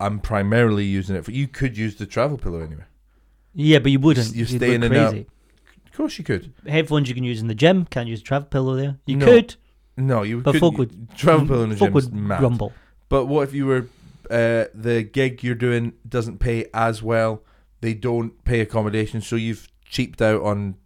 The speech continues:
Speaker 1: cheaper accommodation. The pillow's there and the bed's really uncomfy. Chuck on the fucking eighty-five quid travel pillow. Still
Speaker 2: And
Speaker 1: getting a good
Speaker 2: sleep
Speaker 1: sleep.
Speaker 2: sitting up?
Speaker 1: No, you could use it lying down.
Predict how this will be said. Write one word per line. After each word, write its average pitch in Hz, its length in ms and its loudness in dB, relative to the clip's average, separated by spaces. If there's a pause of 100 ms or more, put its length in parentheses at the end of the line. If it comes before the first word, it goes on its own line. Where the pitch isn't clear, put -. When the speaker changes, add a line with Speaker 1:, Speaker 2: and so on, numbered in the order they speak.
(680)
Speaker 1:
cheaper 110 480 -2
accommodation. 101 600 -4 (1160)
The 104 120 -10
pillow's 117 420 2
there 113 180 2
and 107 80 0
the 104 60 0
bed's 110 300 0
really 107 160 0
uncomfy. 104 580 -4 (420)
Chuck - 300 -10
on 110 160 -2
the 110 80 -4
fucking - 320 -10
eighty-five 117 480 -6
quid 123 240 -6
travel 151 260 -4
pillow. 95 300 -6 (240)
Still - 180 0
Speaker 2:
And 131 100 2
Speaker 1:
getting 101 120 -2
a 101 40 -4
good 107 60 -6
Speaker 2:
sleep 160 160 2
Speaker 1:
sleep. 131 300 -10
Speaker 2:
sitting 190 260 2
up? 247 300 -2 (920)
Speaker 1:
No, 202 220 -2
you 139 140 -2
could 135 200 -10
use 107 200 -6
it 98 200 -8
lying 92 220 -6
down. 104 160 -6